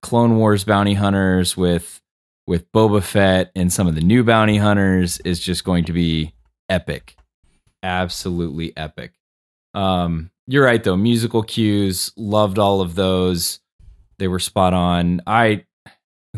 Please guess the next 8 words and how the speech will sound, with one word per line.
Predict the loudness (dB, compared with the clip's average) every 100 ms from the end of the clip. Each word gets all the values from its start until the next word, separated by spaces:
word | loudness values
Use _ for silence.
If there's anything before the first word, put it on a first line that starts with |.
| -6
the | -4
live | 0 0 2
action, | 0 0 -2 -4 -2 -2 -4
uh, | -6 -4 -4 -6 -10 _ -18 -18 -8
Cad | 0 0 0
Bane, | -2 -2 0 -2 -4 -8 -10
<laughs> | -8
just, | -4 -4 -4 -8